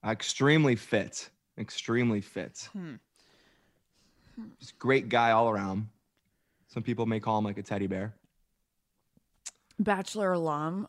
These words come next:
Speaker 2: Um, oh, it would, wouldn't be Riley?
Speaker 1: Not Riley.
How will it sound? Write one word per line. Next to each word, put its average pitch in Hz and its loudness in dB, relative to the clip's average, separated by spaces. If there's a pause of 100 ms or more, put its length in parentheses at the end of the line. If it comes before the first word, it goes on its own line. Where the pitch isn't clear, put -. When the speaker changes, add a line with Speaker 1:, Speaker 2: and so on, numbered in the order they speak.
Speaker 2:
Um, 160 -6 (320)
oh, 220 6 (100)
it 196 0
would, 226 2
wouldn't 180 -6
be 202 -6 (760)
Riley? 151 -6 (1900)
Speaker 1:
Not 113 -2
Riley. 101 -2